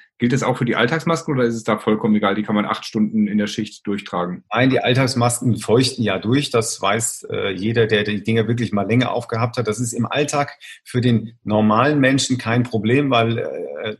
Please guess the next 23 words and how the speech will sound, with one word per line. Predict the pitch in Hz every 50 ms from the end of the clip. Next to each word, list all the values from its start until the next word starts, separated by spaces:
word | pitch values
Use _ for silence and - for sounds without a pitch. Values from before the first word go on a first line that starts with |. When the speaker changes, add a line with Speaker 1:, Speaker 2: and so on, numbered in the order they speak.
| _
Speaker 2:
die | 110 110
meisten, | 104 101 117 127 - - - 127
die | 117 120 113
ziehen | 113 - - 131 135
die | 117 120 123
auf, | - 107 120 135 123 -
wenn | 123 117
sie | 107 120 117 110
fünfzehn | 110 - 127 123 123 - 131 127 127 127 117
Minuten | 113 113 123 117 -
im | 110 95
Supermarkt | 101 131 - 147 139 135 135 135 135 -
sind | - 139 139 135 -
oder | - 110 113 110 110
vielleicht | - 110 110 117 120
noch | 113 113
zwanzig | - - 110 110 107 107 -
Minuten | 107 107 107 107 -
im | 95 104 90
Bus. | - 120 131 131 - -
Das | - - - -
ist | 135 120 -
unproblematisch. | - 127 117 - - 113 101 107 104 95 87 87 90 - - - -